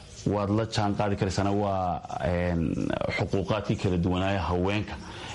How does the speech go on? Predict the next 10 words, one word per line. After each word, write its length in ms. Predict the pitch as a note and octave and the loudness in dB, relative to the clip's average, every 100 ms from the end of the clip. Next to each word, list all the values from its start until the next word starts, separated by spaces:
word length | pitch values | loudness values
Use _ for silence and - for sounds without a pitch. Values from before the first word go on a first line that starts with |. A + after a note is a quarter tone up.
| - | -2
ee 40 | G2 | 0
halkaasi 480 | A2 C3+ G#2+ - | 2 2 0 2
u 100 | A2+ | 2
baahnayd 340 | F2+ F2 G2 F#2+ | 2 2 0 0
jiridooda, 400 | G#2 G2 G2+ F2+ | 2 2 2 2
waa 340 | F#2 F#2+ F2 - - - | 2 0 -2 -6 -14 -4
golahaasi 440 | G2+ G#2 F#2 E2+ F#2+ | -2 0 0 0 2
wuu, 200 | F#2+ F2+ F#2 | 2 2 2
wuu, 160 | F2+ F2+ | 2 2
wuu, 200 | F2 | 2